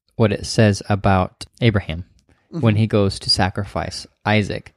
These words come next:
Speaker 1: And it says, I was not prepared, so I don't have my notes,
Speaker 2: <laughs>
Speaker 1: but it says, I believe it was in the book of Hebrews, that he was willing, that he trusted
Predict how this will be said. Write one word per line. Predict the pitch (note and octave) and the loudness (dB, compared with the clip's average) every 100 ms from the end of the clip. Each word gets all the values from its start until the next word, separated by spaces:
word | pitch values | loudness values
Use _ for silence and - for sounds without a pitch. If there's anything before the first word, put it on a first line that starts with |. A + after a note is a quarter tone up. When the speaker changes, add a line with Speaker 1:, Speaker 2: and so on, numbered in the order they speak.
| _ _ _ _ _ _ _ | _ _ _ _ _ _ _
Speaker 1:
And | A2+ G2+ F#2+ | 0 0 0
it | - | -2
says, | - A#2 G2+ F#2 - - _ | 2 4 4 2 -2 -4 _
I | - | -10
was | - | -4
not | F2 | -4
prepared, | F#2+ - G2 - | -4 -2 -2 -2
so | |
I | |
don't | F#2+ | -6
have | F#2 E2 | -6 -6
my | F2 | -2
notes, | G#2+ F#2+ - - | -2 -2 -6 -4
Speaker 2:
<laughs> | - | 0
Speaker 1:
but | A#2+ - G4 F4+ - _ - | 2 2 -2 -10 -14 _ -2
it | A#2+ | -2
says, | - B2 A2+ G2+ - - - - | 2 2 2 2 -4 -8 -12 -6
I | |
believe | A2 B2 | 0 2
it | |
was | G2+ | 2
in | G#2 | 0
the | |
book | G2 G2 | -2 -2
of | - | -4
Hebrews, | G#2+ G#2 - - - | -4 -4 -6 -12 -6
that | G2+ | -4
he | G#2 G2 | 0 0
was | F#2+ | -2
willing, | G#2 G#2+ G#2 G#2 G#2 - _ _ _ _ _ _ - | 2 4 6 4 0 -10 _ _ _ _ _ _ -6
that | G#2 | -2
he | G2 | -2
trusted | - G#2+ - G2 | 2 0 2 -2